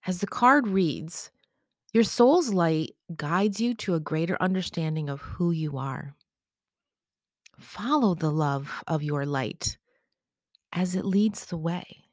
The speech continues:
to greater possibilities.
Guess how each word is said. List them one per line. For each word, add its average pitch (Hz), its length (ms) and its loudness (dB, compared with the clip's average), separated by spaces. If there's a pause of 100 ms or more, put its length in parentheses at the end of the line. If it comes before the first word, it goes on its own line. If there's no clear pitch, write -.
(1300)
to 196 140 0
greater 160 380 -4
possibilities. 160 1120 -6